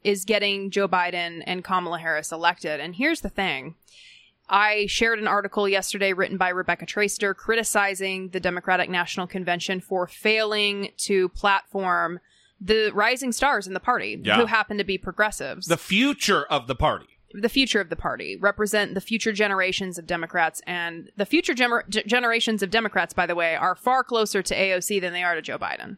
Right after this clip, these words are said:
Speaker 2: Yes.
Speaker 1: So i-, it's strange that they are giving her sixty seconds to speak, that, uh, you're not seeing other rising stars like A O C. She's not the only one. Uh, given time to speak, given a platform.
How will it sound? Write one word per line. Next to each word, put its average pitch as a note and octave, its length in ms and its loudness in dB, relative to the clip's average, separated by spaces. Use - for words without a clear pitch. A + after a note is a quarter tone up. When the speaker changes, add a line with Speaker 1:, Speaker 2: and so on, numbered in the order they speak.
Speaker 2:
Yes. C3 360 0
Speaker 1:
So G3+ 720 2
i-, - 40 -4
it's G#3+ 220 0
strange B3 560 0
that G3+ 180 0
they G3+ 300 2
are F#3+ 340 2
giving G3 320 -2
her F#3+ 180 -2
sixty G3+ 380 -4
seconds F#3 400 -2
to - 80 -8
speak, D4 640 -2
that, F3 540 0
uh, F3 360 0
you're G3 220 -4
not F#3+ 240 0
seeing F#3 560 -4
other B3 460 4
rising A3+ 400 0
stars G#3 340 0
like F#3 320 0
A G#3 220 0
O G#3 60 0
C. G#3 300 0
She's G3 240 -4
not F#3 200 2
the G3+ 120 -2
only F#3+ 240 -4
one. A#3 520 2
Uh, C#3+ 120 -4
given G#3+ 600 4
time G#3 400 2
to G3+ 100 -8
speak, G3+ 480 -6
given G3+ 300 2
a F#3+ 40 -2
platform. F#3+ 840 -2